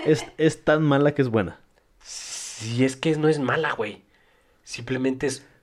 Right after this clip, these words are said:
Speaker 2: odiosa. <laughs> O sea, es una, a ver, yo voy a dar mi punto de vista. No, no voy a, no, no voy a poner así la verdad, así sobre, "Ah, esto es la verdad y solo lo que yo digo es cierto". Sé que hay un público específico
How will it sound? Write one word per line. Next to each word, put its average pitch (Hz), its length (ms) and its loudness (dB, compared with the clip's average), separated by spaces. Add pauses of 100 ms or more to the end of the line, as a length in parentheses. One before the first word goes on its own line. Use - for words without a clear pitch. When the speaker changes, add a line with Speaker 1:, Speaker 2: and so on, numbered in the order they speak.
Speaker 2:
odiosa. 127 760 0 (220)
<laughs> 311 220 -4
O 254 100 2
sea, 175 340 2 (320)
es 151 140 -4
una, 190 200 4 (260)
a 120 100 2
ver, 135 220 2 (1000)
yo 123 140 0
voy 196 120 4
a 175 60 4
dar 151 160 0
mi 151 60 -2
punto 147 280 -2
de 123 60 4
vista. 113 320 -2 (120)
No, 101 120 -4
no 120 120 2
voy 127 160 6
a, 135 140 2
no, 120 240 2
no 120 180 0
voy 131 140 6
a 131 80 0
poner 113 260 0
así 113 200 -4
la 110 120 0
verdad, 95 340 0
así 92 200 -10
sobre, 90 360 -8
"Ah, 120 220 -4
esto 123 200 -6
es 123 60 -4
la 120 100 0
verdad 101 320 -4
y 104 80 -8
solo 110 220 -8
lo 98 100 -12
que 92 120 -12
yo 95 100 -8
digo 98 180 -10
es 92 80 -14
cierto". - 340 -14 (800)
Sé 117 440 -4
que 117 200 -2
hay 110 200 -2
un 110 180 -10
público 110 520 -12
específico - 1160 -12